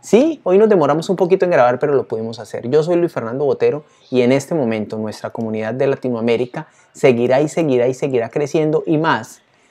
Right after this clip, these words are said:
si tú nos ayudas a llenar este formulario, que es muy sencillo. Es para que quedes de la mano con nosotros siempre y tengas toda la información de Cerebrote en tu bolsillo, en tu teléfono.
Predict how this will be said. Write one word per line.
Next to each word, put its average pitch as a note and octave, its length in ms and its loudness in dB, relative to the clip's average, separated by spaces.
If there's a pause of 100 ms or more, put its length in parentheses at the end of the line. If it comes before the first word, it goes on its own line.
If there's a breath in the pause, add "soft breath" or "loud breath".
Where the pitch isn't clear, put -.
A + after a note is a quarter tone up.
(100)
si - 220 0
tú D#3 220 2
nos D#3 180 -2
ayudas C#3 420 -2
a C3 60 -4
llenar A2 380 -4
este B2 220 -8
formulario, E3+ 640 -2 (300 soft breath)
que G3 140 8
es G3 80 6
muy G#3 160 6
sencillo. G#3 520 0 (260 soft breath)
Es F3+ 100 -2
para F#3+ 200 2
que E3 140 -4
quedes D#3+ 440 0 (400)
de G#2+ 120 -2
la G#2 120 -2
mano F#3 260 2
con G3+ 160 2
nosotros E3+ 460 -2
siempre F3+ 520 -2 (460)
y D3 120 0
tengas C3 460 0
toda E3+ 220 2
la E3 60 -2
información B2 500 -6
de A#2+ 100 -4
Cerebrote G#2+ 680 -8 (180)
en C3 320 -2
tu A#2 240 -4
bolsillo, G#2 600 -10
en G#2+ 120 -10
tu G2+ 160 -12
teléfono. - 480 -16